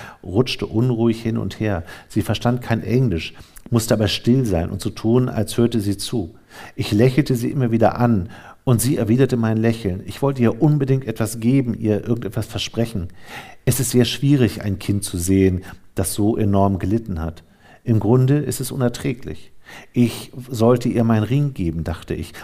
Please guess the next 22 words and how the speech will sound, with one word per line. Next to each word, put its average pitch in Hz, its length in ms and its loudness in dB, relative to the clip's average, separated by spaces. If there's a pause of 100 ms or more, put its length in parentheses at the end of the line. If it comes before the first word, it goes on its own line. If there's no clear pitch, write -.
(220)
Doch - 120 -2
dann 123 220 4
sah 101 320 0
ich, - 320 -8
dass 117 280 0
er 110 220 0
niemals 117 440 0
auf - 160 -6
ihre 104 160 -2
Finger 151 260 -6
passen 92 380 -6
würde, 92 240 2 (360)
die 107 140 0
trotz - 320 0
ihres 110 300 0
jugendlichen 117 420 0
Alters 107 380 -2
stark 107 300 -2
geschwollen 117 520 2
und 95 300 -6
breit 117 340 0
waren. 85 400 -2